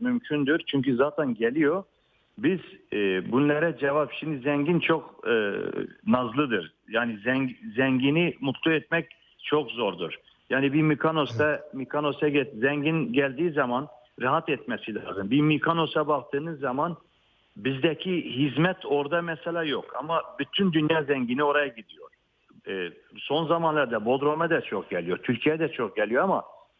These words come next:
Speaker 1: biz, e, bu zengini ağırlayacak altyapılarımız olması lazım. Zaten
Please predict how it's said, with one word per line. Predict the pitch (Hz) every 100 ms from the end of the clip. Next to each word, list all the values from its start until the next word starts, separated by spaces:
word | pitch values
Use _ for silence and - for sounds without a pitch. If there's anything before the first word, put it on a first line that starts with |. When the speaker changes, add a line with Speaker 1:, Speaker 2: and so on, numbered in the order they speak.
| _
Speaker 1:
biz, | 101 202 160 - - - _ _ -
e, | 90 90 85 -
bu | 107 180
zengini | 156 170 135 127 117 -
ağırlayacak | 117 135 139 139 143 143 185 -
altyapılarımız | 143 165 170 156 135 139 135 143 139
olması | 135 123 107 - 95
lazım. | 85 78 76 78 -
Zaten | 139 170 160